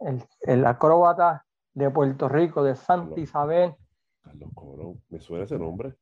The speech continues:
Speaker 1: La figura que en los setenta, en los ochenta y noventa, pues representó la lucha libre en
Speaker 2: El
Speaker 1: Puerto Rico.
Speaker 2: patri-, el patriarca.
Speaker 1: El patriarca.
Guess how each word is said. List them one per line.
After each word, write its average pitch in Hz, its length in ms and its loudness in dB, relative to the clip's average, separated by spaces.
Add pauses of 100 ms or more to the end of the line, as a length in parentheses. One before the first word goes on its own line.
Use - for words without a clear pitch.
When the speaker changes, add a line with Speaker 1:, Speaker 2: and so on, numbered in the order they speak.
(300)
Speaker 1:
La 135 720 2
figura 175 540 -2
que 170 380 -10 (640)
en 160 180 2
los 196 160 4
setenta, 208 800 0 (340)
en 160 180 -6
los 175 120 2
ochenta 175 600 -4
y 160 40 -6
noventa, 156 520 0
pues 139 140 -6
representó 139 640 -2
la 151 100 2
lucha 147 260 -4
libre 107 220 2
en 107 60 0
Speaker 2:
El 107 80 -4
Speaker 1:
Puerto 131 280 -6
Rico. 104 160 4
Speaker 2:
patri-, 104 280 -4
el 104 260 -4
patriarca. 104 720 -4 (380)
Speaker 1:
El 143 120 -4
patriarca. 131 760 -2